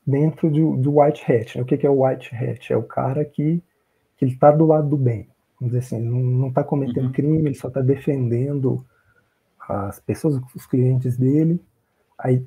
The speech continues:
Speaker 1: dentro dessa divisão, você tem o blue team, que é o, a pessoa que trabalha exclusivamente na, na parte da defesa, né, identifica ataque, responde incidente,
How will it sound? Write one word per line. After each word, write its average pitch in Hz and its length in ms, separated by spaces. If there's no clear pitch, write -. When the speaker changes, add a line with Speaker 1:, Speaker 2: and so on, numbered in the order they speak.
Speaker 1:
dentro 160 400
dessa 143 340
divisão, 131 500
você - 140
tem 127 260
o 120 40
blue 139 280
team, 160 480
que - 80
é 131 80
o, 135 160
a 139 80
pessoa 131 400
que 131 80
trabalha 120 600
exclusivamente 135 1080
na, 117 300
na 120 100
parte 120 300
da 120 80
defesa, 143 760
né, 120 120
identifica 120 560
ataque, 135 520
responde 127 460
incidente, 127 1120